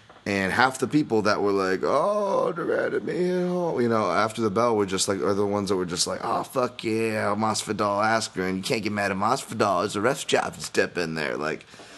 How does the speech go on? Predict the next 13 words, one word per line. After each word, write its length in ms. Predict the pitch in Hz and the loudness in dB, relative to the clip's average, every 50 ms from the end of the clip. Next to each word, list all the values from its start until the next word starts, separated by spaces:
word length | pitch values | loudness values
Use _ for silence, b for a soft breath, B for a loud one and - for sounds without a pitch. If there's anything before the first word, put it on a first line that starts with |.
| B B B B B | B B B B B
so 640 | - - 139 143 139 131 131 127 127 127 127 123 110 101 | 0 2 4 6 6 6 6 4 2 2 0 -2 -4 -6
it, 400 | 92 90 - - 110 123 127 123 | -8 -8 -4 -2 2 2 4 4
it's 140 | 139 131 | 2 2
just 180 | - 165 151 - | 0 0 2 2
really 200 | 151 147 139 123 | 4 4 4 2
funny 360 | - - 120 117 104 95 92 | 2 2 2 2 2 2 0
how 240 | 92 92 95 98 98 | -2 0 2 2 2
that 140 | 98 85 87 | 2 0 -2
hypocrisy 600 | 87 87 - - 104 104 104 - 82 - - 82 | -4 -6 -4 -4 -4 -4 -2 -4 -6 -4 -4 -2
works 300 | 78 90 95 90 - - | 0 0 0 -2 -2 -10
in 100 | 71 71 | -10 -12
life, 220 | 73 73 73 71 - | -12 -14 -14 -10 -6
right? 280 | 76 87 92 95 - | -2 0 0 -2 -2